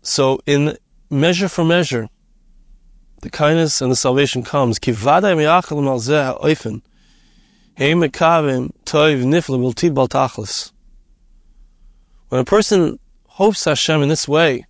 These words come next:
so they're hoping for the ultimate good. And that ultimate good, which comes from Hashem, it's endless.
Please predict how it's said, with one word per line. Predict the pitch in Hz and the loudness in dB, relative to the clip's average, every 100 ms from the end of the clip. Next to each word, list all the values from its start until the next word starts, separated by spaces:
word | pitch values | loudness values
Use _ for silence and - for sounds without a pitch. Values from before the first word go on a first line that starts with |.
| _ _ _ _ _ _ _ _ _ _ _ _ _ _ | _ _ _ _ _ _ _ _ _ _ _ _ _ _
so | - - 127 120 120 - _ _ _ _ _ | -12 -2 0 0 -2 -12 _ _ _ _ _
they're | 113 135 | -2 0
hoping | 120 180 185 165 151 | 2 0 0 -2 -2
for | 147 | -2
the | 143 | -2
ultimate | 165 175 170 151 | 0 0 2 -2
good. | 127 160 127 117 _ _ _ _ _ _ _ _ _ _ _ | 2 0 0 -4 _ _ _ _ _ _ _ _ _ _ _
And | 127 | 0
that | 147 170 | 0 0
ultimate | 156 165 156 135 | -2 0 0 0
good, | 113 156 135 113 - _ _ - _ _ - - | 2 2 2 -4 -16 _ _ -20 _ _ -20 -20
which | - | -2
comes | 170 170 | 0 2
from | 147 | 0
Hashem, | 139 - 165 147 131 - - _ _ _ _ _ _ _ _ - 139 | 0 0 2 0 -4 -10 -20 _ _ _ _ _ _ _ _ -12 -10
it's | 123 | -4
endless. | - 180 170 131 - - | 0 2 0 -2 -6 -10